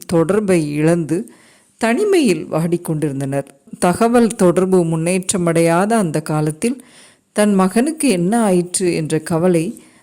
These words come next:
அவர்கள் முகத்தில் நெடுங்காலமாய் குடிகொண்டிருந்தது. அரச விருந்திலே இளம் அதிகாரிகள் விருந்து பரிமாறுவதை கவனித்துக் கொண்டிருந்த அந்த வயோதிகர் ஒருவரை அடிக்கடி உற்று பார்த்து கொண்டே இருந்தாராம்.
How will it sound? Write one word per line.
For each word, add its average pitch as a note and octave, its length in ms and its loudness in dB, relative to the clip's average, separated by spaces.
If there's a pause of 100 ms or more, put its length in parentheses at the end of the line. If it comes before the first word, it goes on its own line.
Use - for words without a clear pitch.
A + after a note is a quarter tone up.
(120)
அவர்கள் G#3+ 440 2
முகத்தில் G#3+ 600 0
நெடுங்காலமாய் F3+ 1000 -2
குடிகொண்டிருந்தது. D3+ 800 -4 (240)
அரச C4 500 2
விருந்திலே F#3 800 -2
இளம் B3 480 0
அதிகாரிகள் F3 920 -2
விருந்து G#3+ 720 2
பரிமாறுவதை F3+ 840 -2
கவனித்துக் F#3 580 -2
கொண்டிருந்த D3+ 460 -2
அந்த C#3+ 260 -4
வயோதிகர் D#3+ 840 -4
ஒருவரை B3+ 640 2 (100)
அடிக்கடி G#3+ 640 0
உற்று B3 400 0
பார்த்து F#3 420 -2
கொண்டே E3 320 0
இருந்தாராம். D3+ 540 -4